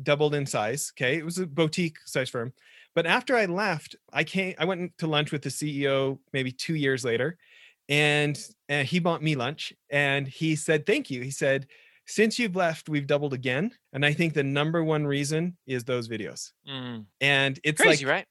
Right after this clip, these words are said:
Speaker 1: it's,
Speaker 2: It's
Speaker 1: it's
Speaker 2: so simple.
Speaker 1: And, and, like, I think about all the other things in that, like, I think your book is worth its price a hundred times over for that one video, let alone all the other ones that you're telling people they should make. But it really makes me go back to this,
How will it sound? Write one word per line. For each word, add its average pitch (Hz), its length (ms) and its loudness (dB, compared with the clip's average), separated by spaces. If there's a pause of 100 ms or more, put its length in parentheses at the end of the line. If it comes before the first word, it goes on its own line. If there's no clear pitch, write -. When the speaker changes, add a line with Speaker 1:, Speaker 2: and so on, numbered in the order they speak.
Speaker 1:
it's, 170 220 6
Speaker 2:
It's - 200 -8
Speaker 1:
it's 196 120 -2
Speaker 2:
so - 120 2
simple. - 380 0 (100)
Speaker 1:
And, 196 200 -2 (140)
and, 196 160 0
like, 208 280 0 (120)
I 190 120 2
think 269 180 2
about 214 300 4
all 233 220 4
the 233 120 0
other 208 160 2
things 214 300 0
in 196 80 0
that, - 200 -4
like, 175 200 2
I 240 120 4
think 285 200 0
your 262 80 0
book 190 240 2 (240)
is 165 160 0
worth 175 400 -2 (160)
its 156 180 2
price 151 420 4 (140)
a 147 60 -8
hundred 175 240 2
times 160 240 2
over 143 280 0
for 165 200 2
that 151 180 4
one 156 180 2
video, 143 300 2
let 156 160 2
alone 180 260 2
all 160 120 2
the 160 120 2
other 156 140 2
ones 123 200 0
that 151 60 -4
you're 139 80 -2
telling 147 260 0
people 147 200 0
they 139 80 2
should 135 220 -4
make. 147 320 -4 (640)
But 175 180 2 (140)
it 196 160 4
really 269 240 4
makes 339 240 0
me 226 80 2
go 196 160 2
back 175 300 0
to 196 120 -4
this, 160 400 -2